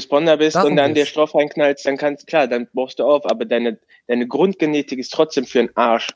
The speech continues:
Speaker 2: Warum sind Sie denn jetzt so gereizt, junger Herr Kleitner?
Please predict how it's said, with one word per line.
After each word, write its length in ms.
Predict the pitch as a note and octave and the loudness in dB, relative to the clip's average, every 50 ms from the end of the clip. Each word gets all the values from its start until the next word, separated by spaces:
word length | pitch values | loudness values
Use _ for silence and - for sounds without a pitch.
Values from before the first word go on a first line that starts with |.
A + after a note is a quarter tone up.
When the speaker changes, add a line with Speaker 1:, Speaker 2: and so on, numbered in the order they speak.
| _ _ _ _ _ _ _ _ _ _ _ _ _ | _ _ _ _ _ _ _ _ _ _ _ _ _
Speaker 2:
Warum 200 | - C3+ C#3+ C#3+ | -6 -4 -2 -2
sind 180 | A#2 C3 C#3+ C3+ | 0 0 -2 -2
Sie 100 | C3+ C3 | -2 -2
denn 120 | C#3 C3 C3 | 0 2 2
jetzt 120 | A#2 - | 2 0
so 100 | - A#2+ | -2 -2
gereizt, 640 | A#2 A#2 G2 G#2+ A#2 C#3+ F3+ F3 - - - - - - - | -2 -4 -2 0 2 2 2 2 0 -4 -4 -6 -14 -12 -6
junger 240 | C3 B2+ B2+ B2+ B2+ | -4 -2 0 0 0
Herr 120 | B2 A#2 | 0 -2
Kleitner? 480 | - - B2+ A2 A2 - A2+ G#2+ G2+ | -4 -4 -4 -4 -4 -4 -8 -12 -12